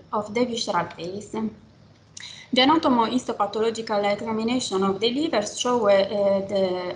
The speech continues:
uh, the crocelium prevalence of twenty-five point five percent. F-, uh, fifty-four point one percent of which harbored less than fifty adult parasite per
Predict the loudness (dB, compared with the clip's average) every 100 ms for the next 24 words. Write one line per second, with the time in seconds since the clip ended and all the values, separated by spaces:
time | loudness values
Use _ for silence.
0 | -4 2 4 4 2 -4 -6 -6 2 2
1 | 4 4 2 2 0 0 2 2 0 -4
2 | 0 0 0 -2 -4 -6 -6 -6 0 0
3 | 0 -4 -4 -4 -2 -2 -4 -4 -4 -4
4 | -10 -12 -12 -6 -8 -8 -16 -18 -14 4
5 | 4 6 4 4 2 0 -2 -4 -4 2
6 | 4 4 4 0 0 -2 -4 -4 -2 0
7 | 2 2 2 0 -4 -6 -6 -4 -4 0
8 | -2 0 -2 0 -2 -2 0 -2 0 -2
9 | 0 2 2 2 2 0 -2 -16 -20 -6
10 | 0 0 -2 -4 0 2 2 0 -2 -2
11 | -8 -8 -6 -4 -4 -4 -2 -2 -4 0
12 | 2 2 -2 -4 -6 -4 -8